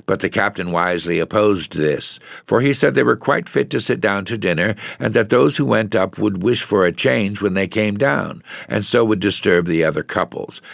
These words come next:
and his experience in such matters carried the day. There were only many kisses, expectant kisses. Suddenly Rachel choked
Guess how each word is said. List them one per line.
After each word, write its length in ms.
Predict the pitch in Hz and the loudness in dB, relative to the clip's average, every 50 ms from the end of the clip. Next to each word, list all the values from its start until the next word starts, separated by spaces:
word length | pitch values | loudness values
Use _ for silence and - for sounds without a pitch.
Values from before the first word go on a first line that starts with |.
| - - | -18 -12
and 160 | - - 98 80 | -6 -2 2 2
his 180 | 90 85 - | 2 2 2
experience 720 | - 71 - - - 113 123 123 110 95 90 87 85 - - | 0 -2 -2 -2 2 2 4 4 4 2 2 0 -2 -4 -6
in 100 | 90 85 | -4 -4
such 320 | - - 92 82 - - | 0 0 0 0 0 -2
matters 440 | 73 80 76 76 - 76 80 82 - | 0 0 0 -2 -2 -4 -4 -4 -6
carried 420 | - - 82 73 73 73 76 69 | -4 0 0 2 2 2 0 0
the 80 | - 85 | -2 -2
day. 480 | 69 90 90 90 82 76 71 64 - - _ _ _ _ _ _ _ _ - - - - - - | 0 2 2 2 2 2 0 -4 -10 -18 _ _ _ _ _ _ _ _ -16 -14 -12 -12 -14 -12
There 220 | - - 110 110 104 | 0 2 4 4 4
were 160 | 104 101 87 | 4 4 4
only 300 | 101 110 110 107 101 98 | 4 2 4 2 2 2
many 300 | 95 101 98 101 104 90 | 2 0 2 2 0 -2
kisses, 580 | - - 151 131 - - - - - - - - - _ _ - - | 0 2 2 2 2 0 -2 -4 -8 -14 -16 -18 -20 _ _ -8 -8
expectant 800 | 90 - - - - - 123 127 123 - - 85 - - - _ | -4 0 0 0 2 2 0 0 0 -2 -6 -6 -6 -6 -12 _
kisses. 600 | - - 85 - - - 95 - - - - - _ _ _ _ _ _ _ _ _ _ _ _ _ _ _ _ _ _ _ _ _ _ _ _ _ _ _ _ _ _ _ _ _ _ _ _ _ _ | -8 -6 -4 -4 -4 -8 -8 -12 -12 -14 -14 -14 _ _ _ _ _ _ _ _ _ _ _ _ _ _ _ _ _ _ _ _ _ _ _ _ _ _ _ _ _ _ _ _ _ _ _ _ _ _
Suddenly 480 | - - - 139 123 107 101 110 117 123 | 0 2 4 4 4 2 2 0 0 0
Rachel 420 | 107 - 90 98 95 - 120 113 | 2 2 2 2 2 2 0 -2
choked 560 | 101 - - - 127 104 85 76 - - - | -2 -2 0 2 4 4 4 2 -2 -14 -16